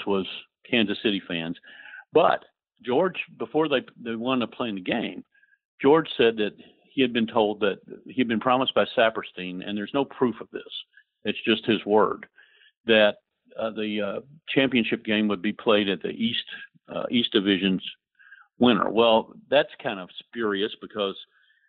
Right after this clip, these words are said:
the East Division was not guaranteed a spot in the finals once this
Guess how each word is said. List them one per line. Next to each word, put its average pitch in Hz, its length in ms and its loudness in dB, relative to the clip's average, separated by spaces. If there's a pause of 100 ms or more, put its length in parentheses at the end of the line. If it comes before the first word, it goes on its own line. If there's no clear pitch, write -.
(160)
the 104 60 -6
East 143 260 -4
Division 113 460 0
was 98 160 -8
not 117 200 0
guaranteed 101 400 -4
a - 40 -14
spot - 260 -4
in - 60 -14
the - 120 -12
finals 117 440 0
once 92 240 -6
this 90 100 -14